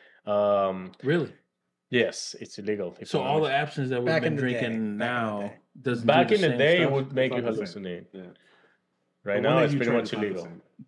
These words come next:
Speaker 2: So it's not the same that, uh, what, what's that, uh,
Speaker 1: I
Speaker 2: what's
Speaker 1: think
Speaker 2: that
Speaker 1: you can still
Speaker 2: artist
Speaker 1: find it in
Speaker 2: from
Speaker 1: Amsterdam, though.
Speaker 2: France?
Speaker 4: Yeah.
Speaker 1: Don't, you can, you can find it.
Speaker 2: What's
Speaker 1: It's
Speaker 2: the artist from France that used to drink that all the time? Uh, Picasso.
Speaker 1: Picasso.
Speaker 2: He drank that shit a lot.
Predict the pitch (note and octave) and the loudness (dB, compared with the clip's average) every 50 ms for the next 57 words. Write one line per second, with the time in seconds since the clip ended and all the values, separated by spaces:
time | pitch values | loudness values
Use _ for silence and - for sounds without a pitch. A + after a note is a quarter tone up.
0 | _ _ _ _ _ _ _ _ _ - - D3 C3+ B2+ C#3+ C#3 C3+ B2+ B2 - | _ _ _ _ _ _ _ _ _ 0 2 2 2 2 2 0 -2 -4 -6 -4
1 | D3 C3+ C3 C3 B2 A#2 B2+ A#2+ A#2+ A#2+ A#2 - C3+ B2 A2 A2 A2 G#2+ G#2+ G#2+ | -2 0 0 0 0 0 -2 -2 -2 -4 -6 -6 -6 -4 -2 -2 -2 -2 -2 -2
2 | G#2+ G#2 G#2 G#2 G#2 G#2 G#2 - _ _ _ _ _ _ _ _ _ _ _ - | -4 -4 -4 -6 -6 -8 -10 -14 _ _ _ _ _ _ _ _ _ _ _ -14
3 | D#3 C#3+ B2+ B2+ C3+ - - C3 B2+ B2 A#2+ A#2 A#2 A2+ A#2 B2+ B2+ - G3+ A3 | -14 -10 -8 -8 -8 -6 -4 -4 -2 -2 0 0 0 0 0 0 0 2 2 2
4 | A#3+ B3 - B2+ A#2 - A#2 A2 - - G3+ G3 F#3 F#3 E3+ C#3+ C3+ C#3 D#3 C#3 | 4 4 4 4 4 4 2 0 2 2 2 2 2 0 0 0 0 0 2 2
5 | B2+ B2 B2 A2 G#2 F#2+ F2+ F#2 F#2 F#2+ - B2 G#2+ G2+ - - G#2 G2 F#2+ G#2 | 2 2 2 2 0 0 -2 -4 -2 -2 -2 -2 -2 -6 -8 -10 -8 -6 -2 -2
6 | A#2 C3 C#3+ C#3 C#3+ D3 - E3+ D#3+ D3 C#3+ C3+ C3+ C3+ B2 - E3+ E3 - B2+ | -2 -2 -2 -6 -6 -4 -4 -4 -4 -4 -8 -12 -14 -10 -8 -6 -6 -4 -2 -4
7 | A#2 A2 G#2 A2 D3 D3 - - E3 D#3 D3 - E3 D3+ E3+ E3 D#3 - - C#3+ | -4 -4 -4 -6 -8 -8 -8 -6 -4 -4 -2 -2 -2 0 0 0 0 -2 -4 -8
8 | B2+ - D3 C#3 B2+ A#2 - C#3 B2 A#2+ A#2 A2+ - - A2+ G#2+ C3 A#2+ A2+ A2 | -8 -6 -6 -6 -6 -6 -4 -6 -6 -6 -6 -10 -10 -10 -6 -4 -4 -4 -2 -4
9 | A2 A2 G#2+ G#2+ G#2+ G2+ G#2 G#2 G2 - - A#2+ A2 G#2 G2+ G2+ G2 G2 G2 G2 | -4 -4 -4 -4 -4 -4 -6 -8 -8 -10 -8 -8 -8 -8 -8 -10 -10 -10 -12 -12
10 | G2 F#2+ G2 G2 G2 G2 G2 G2 G2 - - - B2+ - C#3+ B2+ A#2 - - A2 | -12 -12 -14 -14 -14 -14 -14 -16 -16 -16 -12 -10 -8 -6 -4 -6 -6 -6 -10 -12
11 | A2 - _ - - - - C3+ B2 - _ - G#2 - _ - D#3+ D3+ C3+ C3+ | -14 -14 _ -20 -18 -16 -16 -18 -18 -18 _ -20 -20 -14 _ -2 -2 0 0 0
12 | A#2+ A#2 G#2+ A2+ A#2 - - A2+ G2 G2+ G2+ G#2 G#2 G2+ - | -2 -4 -6 -8 -8 -8 -8 -8 -8 -8 -10 -10 -12 -14 -16